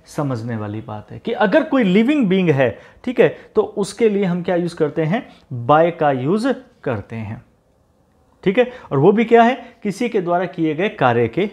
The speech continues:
लिए। किसके लिए? किसी के द्वारा, क्योंकि इसका मतलब ही क्या होता है? के द्वारा होता है, तो किसी के द्वारा किए गए कार्य के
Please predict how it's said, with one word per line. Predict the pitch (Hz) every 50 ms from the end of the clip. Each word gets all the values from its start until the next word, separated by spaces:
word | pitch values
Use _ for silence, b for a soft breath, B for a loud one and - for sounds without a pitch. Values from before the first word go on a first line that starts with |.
| - - -
लिए। | 113 107 107 107 107 101 - _ _ _ _ -
किसके | 151 147 - - 190 185
लिए? | 185 196 226 247 254 254 B B B B B _ _
किसी | - 143 131 - - 175 175 170
के | 175 - 151 143 143
द्वारा, | 135 123 123 117 113 113 123 180 262 294 - - _ _ _ _ _ _ _ _ _ _ _ _ _ _ _ _ _ _ _ _ _ _ _ _
क्योंकि | - 147 143 202
इसका | 185 170 - - 190
मतलब | 165 147 160 - 220 208 202
ही | 196
क्या | 190 196 175
होता | 165 165 151
है? | 127
के | - - 165 180
द्वारा | 175 147 151 147 147 143
होता | 135 131 139 135
है, | 120 113 B B B B B -
तो | 156
किसी | 147 - 175 170 - 214 220 220
के | 208 220 170 156 156 160 180 214 208 B B B B B _ -
द्वारा | 123 120 113 127 135 147 156 165 165 156 131 107 - - - _ _ _ _ _ _ _ _ _ _ _ _ _ _ _ _ _ _ _ _ _ _ _ _ _ _ _ _ _ _ _ _ _ b b b b b b b b _ _ _ _ _ _ _ _ -
किए | 147 143 143 151 151 147
गए | 131 131 131 131 147 196 254 262 - - _ _ _ _ _ _ _ _ _ _ _ _ _ _ _ _ _ _ _ _ _ _ _ _ _ _ _ _ _ _ _ _ _ _ _ _ _ _ -
कार्य | 147 143 143 139 135 135 127
के | 127 - 135 147 208 240